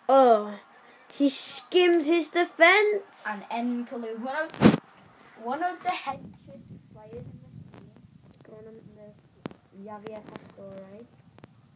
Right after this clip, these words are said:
Speaker 1: Make a free ball to him.
Speaker 2: Nah.
Speaker 1: You don't want to make a free ball.
Speaker 2: I do.
Speaker 1: How?
Speaker 2: Why? Good goal by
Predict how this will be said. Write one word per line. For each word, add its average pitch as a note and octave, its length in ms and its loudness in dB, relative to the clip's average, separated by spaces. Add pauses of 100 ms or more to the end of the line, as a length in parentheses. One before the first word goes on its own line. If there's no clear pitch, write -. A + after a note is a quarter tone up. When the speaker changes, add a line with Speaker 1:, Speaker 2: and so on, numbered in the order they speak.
(380)
Speaker 1:
Make B3+ 140 -12
a C4 40 -18
free B3 220 -8
ball C4 180 -10
to A#3 120 -12
him. A#3 140 -10 (1000)
Speaker 2:
Nah. F#3 180 -20 (340)
Speaker 1:
You A3 60 -18
don't A#3 140 -20
want B3 200 -18
to - 80 -16
make G#3+ 140 -16
a C4+ 60 -20
free G#3 240 -18
ball. A3 280 -14 (240)
Speaker 2:
I - 20 -20 (100)
do. F3+ 80 -14 (460)
Speaker 1:
How? F3 200 -16 (380)
Speaker 2:
Why? - 220 -20 (4000)
Good A#3+ 160 -4
goal A#3 180 -2
by A3+ 300 -4